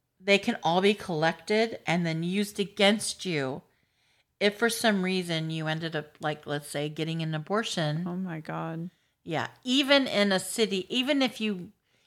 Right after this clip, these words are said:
Speaker 1: even if you go to another state, which now a lot of states are trying to make it illegal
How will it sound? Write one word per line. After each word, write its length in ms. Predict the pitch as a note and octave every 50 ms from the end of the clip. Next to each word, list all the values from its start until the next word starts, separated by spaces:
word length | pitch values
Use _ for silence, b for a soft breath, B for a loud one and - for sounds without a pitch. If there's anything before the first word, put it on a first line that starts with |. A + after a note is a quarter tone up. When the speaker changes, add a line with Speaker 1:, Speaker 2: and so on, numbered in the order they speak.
| _ _ -
Speaker 1:
even 240 | B3 C4 B3+ C#4+ C#4+
if 120 | C#4+ C#4+
you 120 | B3 A#3+ G#3+
go 600 | F3 F3 - F#3 F3+ F3 F3 F3 F3 F3 F3 F3+ F3
to 220 | - - - F#3+ E3
another 320 | E3 E3 D#3+ D3+ D#3 D#3
state, 560 | D3+ - - - - D3+ C#3 C#3+ F3 G#3 - - F3
which 300 | F3 F3+ E3+ - - -
now 340 | F3+ D#3+ D#3 D#3+ D#3+ E3 D#3
a 60 | D#3
lot 240 | D#3 D#3 D3+ D#3 D#3+
of 80 | F3 -
states 320 | - - D#3 D3+ - -
are 240 | - C#3 C#3+ D3 D3 b b b b b b b b b b b b _ _ _ _ _ _ _ _ _ _ _ _ _
trying 420 | - - G3 F3+ F3 F3+ F3+ F3 F3
to 640 | - - - F3 E3+ D#3+ D#3+ D#3+ D#3 D#3 D#3 D3+ D3+ - _ _ _ _ _ _ _ _ _ _ _ _ _ _ _ _ _ _ _ _ _ _ _ _ _ _ _ _ _ _ _ _
make 320 | F#3 F#3 F3+ F3+ F3 F3 -
it 140 | D3+ - -
illegal 840 | E3 D#3+ D3+ D3+ D3+ D#3 E3 E3 F3 G3 G#3 A3+ C4 C#4+ C#4 -